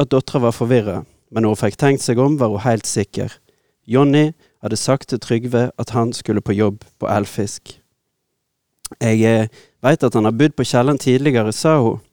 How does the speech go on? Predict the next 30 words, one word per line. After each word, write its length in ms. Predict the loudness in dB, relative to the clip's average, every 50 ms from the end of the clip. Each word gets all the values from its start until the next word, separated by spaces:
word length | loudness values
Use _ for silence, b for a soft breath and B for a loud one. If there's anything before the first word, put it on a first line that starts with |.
| _ _ _ _ _ -6
«men 120 | -4 0 2
denne 240 | 2 2 4 2 2 4
gangen 380 | 4 2 2 2 2 0 -2
skulle 360 | -4 -4 -2 0 2 2 2 2
han 160 | 2 0 -2
på 160 | -4 -4 -2 0
Elfisk.» 680 | 0 -2 -2 -4 -4 -6 -6 -6 -10 -16 -18 -20 -20 _ _ _ _ _ _ _ _ _
«Mamma, 400 | -2 0 2 4 4 2 2 0 -2 _ _ _ _ _ _ _
hører 320 | -2 0 2 2 2 2 2
du 60 | 2
hva 160 | 0 0 0 0
jeg 80 | 0
sier? 440 | -2 -2 0 2 2 2 0 -2 -6 _ _ _ _ _ -6
Han 120 | -2 2
jobber 320 | 4 4 4 4 2 0 0
på 140 | 2 0 0
Elfisk 560 | 0 0 -2 -2 -2 -2 -2 -2 -4 -12 -14 B B B B B
og 140 | -10 -6 0
bor 180 | 2 0 0
på 140 | 2 0 0
den 140 | 0 0 0
plattformen 580 | 0 -2 -2 -2 -2 -4 -4 -2 0 0 0 0
damen 280 | 0 0 0 -2 -4 -4
snakket 400 | -2 -2 -4 -2 -4 -8 -4 -4 -4
om.» 160 | -4 -4 -8 -14 _ _ _ _ _ _ _ _ _ _ _ _ _ _ _ _ _ -6
Astrid 460 | -4 -4 -4 -4 -4 -2 -2 -2 -2
strikket 420 | -4 -4 -4 -4 -2 -2 -2 -2
et 40 | 0 -2
par 100 | -2 0
masker. 540 | 0 -2 -4 -6 -8 -6 -6 -6 -6 -10